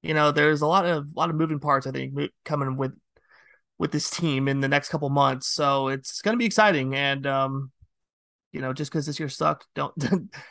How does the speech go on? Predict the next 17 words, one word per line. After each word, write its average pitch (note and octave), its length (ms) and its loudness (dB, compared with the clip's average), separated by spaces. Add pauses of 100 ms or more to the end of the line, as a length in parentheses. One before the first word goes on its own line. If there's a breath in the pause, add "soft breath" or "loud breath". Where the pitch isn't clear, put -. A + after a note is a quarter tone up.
(140 loud breath)
doesn't C#3+ 180 2
mean D3 140 2
next D3 160 2
year's D3 100 -2
gonna, C#3 200 2
gonna, C3+ 200 -2
gonna C3+ 180 -2
suck. C3+ 320 2
So C3+ 480 -2
hopefully, D#3+ 440 2
uh, C#3+ 220 4 (1120)
hopefully G3+ 240 6
Farhan G3+ 460 8
and, E3+ 180 0
and F3+ 100 0
these F3 120 2
guys, F3 400 4